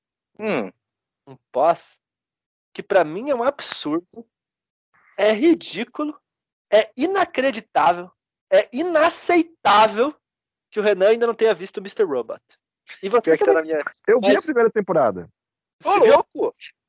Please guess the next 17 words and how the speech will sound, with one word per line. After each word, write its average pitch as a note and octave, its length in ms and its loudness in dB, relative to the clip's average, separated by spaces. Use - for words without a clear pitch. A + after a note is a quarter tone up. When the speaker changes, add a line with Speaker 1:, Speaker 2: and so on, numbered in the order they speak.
Speaker 2:
Por A3+ 80 -18
que - 80 -18
você - 80 -12
não D4+ 100 2
viu D4 140 -2
o D4+ 40 0
resto? C#4 500 0
Speaker 3:
Eu C5+ 140 0
não E4+ 100 0
sei, B3 520 -2
cara. D#3+ 340 0
Por E3+ 120 -6
algum G3+ 200 -2
motivo. G#3 920 -2
Sabe - 220 0
quando D4+ 180 -2
você C#3+ 600 0